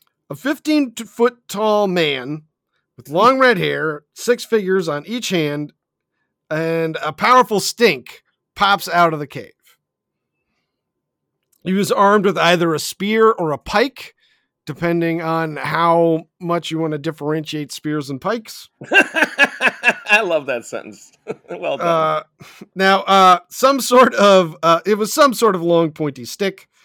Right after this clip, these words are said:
Speaker 1: uh, which he promptly drove through the chest of a soldier named Dan, uh, killing him instantly.
Speaker 2: Oh my
Speaker 1: Or a soldier,
Speaker 2: God.
Speaker 1: I guess,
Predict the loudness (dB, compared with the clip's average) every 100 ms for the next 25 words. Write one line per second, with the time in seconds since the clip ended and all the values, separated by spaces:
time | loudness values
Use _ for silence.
0 | _ _ _ 0 2 2 0 -4 2 4
1 | 4 0 -2 0 4 4 2 -4 -6 -6
2 | -2 -2 -2 -12 -20 _ _ -2 0 0
3 | 0 -2 0 0 0 0 0 -2 2 2
4 | 2 0 -4 -12 _ _ -10 -8 -4 2
5 | 4 4 0 -2 -8 -12 -18 -20 _ _
6 | _ _ _ -16 -12 -8 -6 0 2 2
7 | 2 0 -4